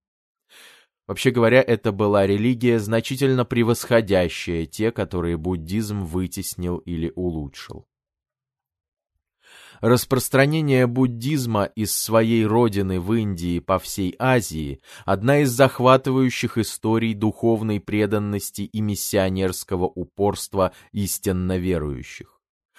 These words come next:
Учителя Евангелия Готамы не только бросили вызов опасностям сухопутных караванных троп,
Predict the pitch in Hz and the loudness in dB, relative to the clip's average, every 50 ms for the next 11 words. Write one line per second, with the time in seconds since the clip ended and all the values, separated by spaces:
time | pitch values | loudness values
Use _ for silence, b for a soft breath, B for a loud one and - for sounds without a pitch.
0 | B B B B B B B 110 110 - - 127 - - 127 131 139 143 143 139 | B B B B B B B -6 -4 0 0 0 4 6 6 8 8 8 8 6
1 | 113 123 120 110 113 123 127 127 123 117 107 113 110 107 104 101 101 101 95 92 | 6 4 2 4 4 4 4 4 2 0 0 0 0 2 4 4 4 4 2 2
2 | 104 104 101 - - 120 127 127 120 104 87 78 71 - B 143 B B 110 110 | 0 0 0 0 0 2 2 2 2 0 -2 -6 -6 -10 B -16 B B -2 0
3 | 117 123 120 - 139 139 131 - 127 117 104 117 123 127 120 - - 117 110 110 | 0 2 4 4 4 4 4 4 0 2 4 4 4 4 4 2 2 2 2 2
4 | 107 101 110 120 117 104 107 101 - - - 104 104 - - - 113 110 104 - | 2 2 2 2 2 2 2 0 -2 -2 -2 -2 -2 0 4 4 4 4 4 2
5 | 101 101 92 - - - 101 98 92 - - 107 98 - 107 104 98 - - 110 | -4 -6 -6 -6 -4 -4 -4 -2 -2 -4 -4 -4 -2 2 2 0 0 0 -2 -6
6 | 95 - 90 92 90 - - - 101 98 98 98 98 98 95 87 87 85 87 92 | -4 -4 -4 -6 -6 -6 -6 -4 0 2 4 4 4 4 2 2 0 -2 -4 -6
7 | - - _ - 113 117 131 131 - | -8 -8 _ -2 0 2 2 0 -2